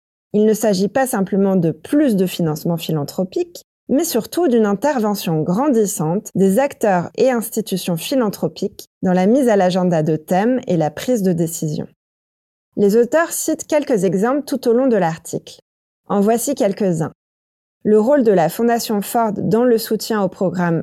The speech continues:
New Urban Agenda des Nations Unies en deux mille seize, l'influence de la Fondation Real Dania sur la manière dont les villes ont fait du lobbying pour les accords de Paris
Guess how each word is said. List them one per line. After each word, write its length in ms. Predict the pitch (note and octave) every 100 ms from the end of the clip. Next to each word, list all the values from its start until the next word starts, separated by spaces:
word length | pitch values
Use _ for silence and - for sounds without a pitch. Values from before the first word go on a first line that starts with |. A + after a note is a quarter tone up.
| -
New 300 | F3+ G#3 A#3 -
Urban 340 | G3 G#3 F#3 F3+
Agenda 640 | E3 E3 F3+ F3 D#3 D#3 -
des 140 | F3+
Nations 360 | F3+ F#3+ - A#3+
Unies 360 | G#3+ G3+ G3+
en 80 | D#3+
deux 120 | D#3+
mille 200 | D3+ D3+
seize, 500 | F3 A#3 C4 D4+ C4+ B3 _ _ -
l'influence 800 | A#3 D4 - C#4 C4+ C4 B3+ A3
de 100 | G3+
la 160 | F#3+ F#3
Fondation 500 | B3+ A#3+ G#3+ A3+ G#3
Real 320 | A3 A#3 A3+
Dania 460 | G3+ G3+ G3+ G3+ -
sur 260 | - C4+ A#3+
la 100 | G3
manière 500 | G#3 A#3 A#3+ A#3+ G#3
dont 140 | F#3
les 160 | F3+ F3+
villes 340 | G3 B3 G3
ont 120 | F#3
fait 240 | F3+ A3+ G3+
du 120 | F3+
lobbying 600 | G3+ A#3 F#3 G#3+ G#3+ G3+
pour 140 | F#3
les 200 | E3 D#3+
accords 300 | F3+ A3 G3+
de 80 | F3
Paris 480 | D#3+ D3+ D3+ F#3+